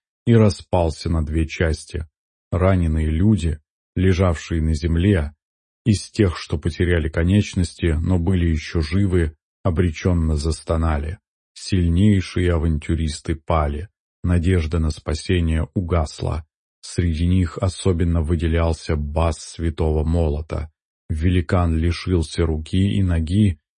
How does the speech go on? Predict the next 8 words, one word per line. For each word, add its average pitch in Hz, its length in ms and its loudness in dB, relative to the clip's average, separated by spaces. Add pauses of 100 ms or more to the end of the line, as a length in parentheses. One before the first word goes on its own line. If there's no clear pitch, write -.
(120)
и 113 60 4
сейчас 98 480 2
беспомощно 92 880 0
барахтался 87 720 -2
среди 82 580 -4
кучи 90 380 -4
трупов - 520 -4
товарищей. 82 760 -2